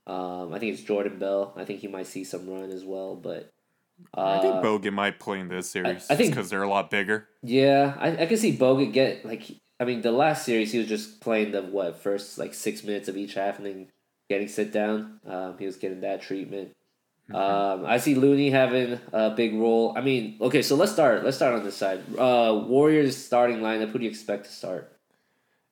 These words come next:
Speaker 2: Um, I think it's just gonna be the original five. I think it's gonna be Steph, Klay, Iguodala, Draymond, and Bogut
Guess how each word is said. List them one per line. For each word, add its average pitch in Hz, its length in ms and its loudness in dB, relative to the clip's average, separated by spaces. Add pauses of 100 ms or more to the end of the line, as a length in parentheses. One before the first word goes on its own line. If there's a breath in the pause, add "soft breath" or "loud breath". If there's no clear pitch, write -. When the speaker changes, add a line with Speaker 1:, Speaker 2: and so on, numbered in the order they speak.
(200)
Speaker 2:
Um, 110 440 -2 (140)
I 139 100 2
think 160 180 2
it's 139 160 -4 (100)
just - 180 -12
gonna 120 140 -2
be 107 120 0
the 98 80 -4
original 92 400 -6
five. 90 420 -4 (320)
I 98 40 -12
think 92 220 -10
it's 87 140 -12
gonna 92 260 -8
be 90 420 -6
Steph, 92 580 -6
Klay, 92 540 -6
Iguodala, 90 580 -6
Draymond, 87 500 -8
and 82 120 -18
Bogut 90 440 -8